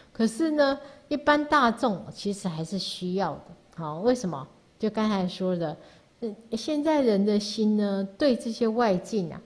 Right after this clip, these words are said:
攀岩得很厉害，哎，所以呢，很多大众呢，哈，呃，看到这个境，要起那个心，好，那心的起伏都很大。哦，那所以我们心呢，如照镜子，哦，那世界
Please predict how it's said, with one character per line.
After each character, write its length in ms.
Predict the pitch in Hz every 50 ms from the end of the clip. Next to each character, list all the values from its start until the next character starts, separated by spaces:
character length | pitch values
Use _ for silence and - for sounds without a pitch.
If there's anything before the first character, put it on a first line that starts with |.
| - _ _ _ -
攀 300 | - - 220 233 240 226
岩 220 | 220 165 156 160
得 160 | 165 170 160 151
很 280 | 139 156 151 151 151 160
厉 220 | 180 165 156 156
害， 160 | 139 - - - _ _ _ - 180 - -
哎， 180 | - 185 - - - _ - - - - - - _
所 160 | - - 277
以 160 | 320 339 320
呢， 320 | 285 277 262 254 254 247 240
很 200 | 233 214 202 208
多 200 | 220 247 262 269
大 280 | 269 285 277 254 233
众 280 | 226 233 269 240 208 196
呢， 180 | 190 170 156 160
哈， 240 | - 175 151 147 - - - - - - - _ _ _ _ -
呃， 120 | 269 254
看 240 | 226 - 302 320 311
到 180 | 320 311 311 302
这 140 | 311 330 302
个 120 | 294 254
境， 380 | - - - 302 220 - - - - - -
要 160 | 208 220 202
起 320 | - - - - 160 151 160
那 80 | 180
个 140 | 180 180 165
心， 340 | 165 - - 180 180 185 - - -
好， 220 | - 170 156 156 170
那 200 | 185 190 185 190
心 260 | 190 - - 196 196
的 120 | 196 185
起 280 | 180 - - - 170 160
伏 160 | 151 - 170 165
都 160 | - 170 170
很 240 | 165 160 147 147 151 - -
大。 220 | - 202 165 - - - - - - - - - _ _
哦， 300 | - 190 185 185 185 196 214
那 340 | 240 240 233 220 208 202 196
所 160 | 202 - 220
以 120 | 233 233
我 100 | 220 202
们 160 | 190 190 190
心 400 | 185 - - - 240 233 226 220
呢， 240 | 226 226 220 220 220 208 202
如 160 | 196 190 190
照 320 | 196 190 - 247 233 214 190
镜 400 | - - - 233 196 175 170 165
子， 240 | - - - 156 - - - - -
哦， 260 | 160 160 151 151 156 180
那 220 | 202 226 240 240 233
世 280 | 233 - - 269 254
界 320 | 220 - - 269 240 214